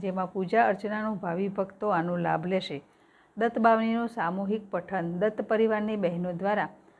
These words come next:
ભજન, સત્સંગ, ડૉક્ટર નિરાલીબેન સોની સાથે જીતુભાઈ સોની સાંઈ કથાકાર પણ ભજનની રમઝટ જામી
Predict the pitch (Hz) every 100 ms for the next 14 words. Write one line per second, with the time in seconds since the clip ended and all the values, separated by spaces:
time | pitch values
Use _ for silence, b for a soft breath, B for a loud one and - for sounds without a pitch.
0 | b b 180 208 202 226 240 - 196 196
1 | - 226 175 - 196 202 202 233 226 220
2 | 196 190 190 190 202 202 170 170 170 175
3 | 208 208 151 - b b b _ 226 226
4 | 214 226 233 233 175 175 175 175 185 185
5 | 220 220 175 180 175 180 175 160 175 175
6 | 160 190 202 202 220 208 175 165 202 190
7 | 196 165 165